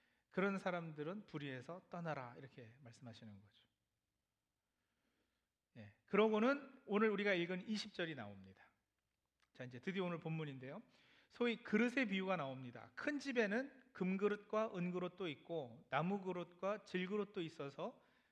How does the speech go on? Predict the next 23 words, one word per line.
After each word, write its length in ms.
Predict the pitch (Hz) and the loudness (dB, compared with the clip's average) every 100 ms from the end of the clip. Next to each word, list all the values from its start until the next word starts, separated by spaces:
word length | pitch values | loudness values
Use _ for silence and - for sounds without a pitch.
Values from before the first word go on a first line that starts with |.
| _ | _
귀하게 320 | - 190 202 | 2 4 4
쓰는 280 | 202 214 208 | 0 -2 0
것도 280 | 190 175 170 | -2 -4 -6
있고 200 | 160 240 | -4 -6
천하게 340 | - 240 233 | -6 -6 -4
쓰는 260 | 220 214 196 | -6 -6 -6
것도 240 | 175 - | -6 -8
있다." 460 | 147 - 139 127 127 | -14 -4 -2 -2 -6
이렇게 200 | 151 147 | -10 -10
말씀하셨어요. 600 | 135 - 117 117 107 117 120 _ _ _ _ _ - - - | -12 -12 -16 -18 -20 -20 -20 _ _ _ _ _ -20 -16 -2
여기서 280 | 170 208 208 | 4 4 4
큰 240 | - 311 | 0 0
집이 240 | 294 302 285 | 2 4 4
의미하는 640 | 214 202 214 208 202 185 | 4 4 4 4 -2 -2
것은 520 | 180 170 233 226 196 | -2 -2 -2 -4 -8
교회, 600 | - 175 175 190 120 117 - | 0 2 6 4 2 -8 -4
조금 220 | 220 220 | -2 0
더 120 | 226 | 0
넓게 320 | 165 143 175 | 0 -2 -4
보면 320 | 175 165 196 214 | -4 -4 -4 -6
하나님 440 | - 254 269 262 | -4 -4 -2 -2
나라를 360 | 208 165 160 180 | -2 -2 -4 -6
의미합니다. 640 | 147 147 120 117 110 113 | -6 -6 -8 -12 -14 -16